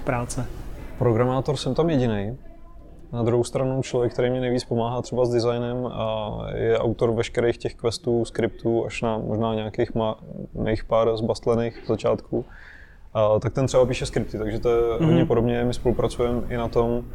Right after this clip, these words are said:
Speaker 2: co třeba mám v kódu změnit, aby, abych mu do těch skriptů třeba pomohl. A
Speaker 1: Mhm.
Speaker 2: takže,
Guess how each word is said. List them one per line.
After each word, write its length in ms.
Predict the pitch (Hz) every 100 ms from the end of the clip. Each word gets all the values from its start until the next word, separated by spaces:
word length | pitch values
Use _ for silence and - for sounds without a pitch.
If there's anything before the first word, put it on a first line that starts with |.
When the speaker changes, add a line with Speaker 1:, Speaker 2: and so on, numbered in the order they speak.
| - - -
Speaker 2:
co 120 | -
třeba 280 | - 127 120
mám 360 | 120 120 120 123
v 80 |
kódu 260 | - 117 123
změnit, 380 | 120 117 117 113
aby, 440 | 120 117 120 117
abych 240 | 117 117 -
mu 160 | 117 -
do 140 | 127
těch 140 | 113 120
skriptů 340 | - 104 123
třeba 240 | 110 123 117
pomohl. 360 | 117 110 110 - -
A 60 | -
Speaker 1:
Mhm. 380 | 147 156 123 110
Speaker 2:
takže, 440 | - 104 113 110